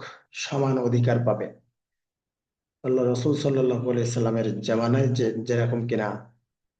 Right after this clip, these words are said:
ইহুদি খ্রিস্টানরা তাদের ধর্ম পালনে স্বাধীনতা পাইছে,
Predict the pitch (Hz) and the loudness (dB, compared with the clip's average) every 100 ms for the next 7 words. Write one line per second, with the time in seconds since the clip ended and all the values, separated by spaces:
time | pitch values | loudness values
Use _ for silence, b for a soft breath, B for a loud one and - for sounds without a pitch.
0 | _ _ _ _ _ _ _ _ _ _ | _ _ _ _ _ _ _ _ _ _
1 | _ _ _ _ _ _ _ _ _ _ | _ _ _ _ _ _ _ _ _ _
2 | _ _ _ _ _ _ _ _ - 123 | _ _ _ _ _ _ _ _ -6 -2
3 | 127 120 117 - 131 117 113 107 - - | 0 2 0 0 2 4 4 2 -2 -12
4 | _ _ _ _ _ _ _ - 117 120 | _ _ _ _ _ _ _ -2 2 2
5 | 113 113 - - _ _ _ _ _ _ | 0 -2 -10 -16 _ _ _ _ _ _
6 | _ _ _ _ _ - - 131 127 120 | _ _ _ _ _ -10 -2 0 0 2
7 | 123 117 113 110 107 - 123 123 120 120 | 2 2 2 0 -4 -6 0 2 4 4
8 | 117 107 - | 2 0 -4